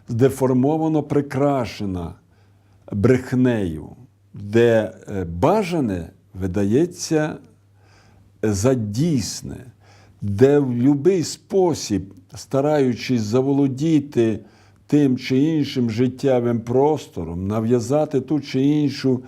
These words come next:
е, манеру життя, те чи інше, той чи інший ритм життя, даються до того, що спотворюють наскільки правду,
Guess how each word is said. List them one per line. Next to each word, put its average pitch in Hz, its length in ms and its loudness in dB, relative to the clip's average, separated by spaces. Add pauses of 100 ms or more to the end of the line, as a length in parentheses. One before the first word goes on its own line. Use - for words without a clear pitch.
(460)
е, 110 140 2
манеру 127 600 2
життя, 120 1000 -2 (100)
те 139 180 2
чи 135 200 -4
інше, 139 680 0 (420)
той 147 180 4
чи 143 180 0
інший 139 400 0
ритм 143 500 0
життя, 110 720 -2 (680)
даються 151 500 2
до 135 180 2
того, 139 480 -2
що 131 640 0
спотворюють 147 840 2
наскільки 156 760 0
правду, 120 720 -2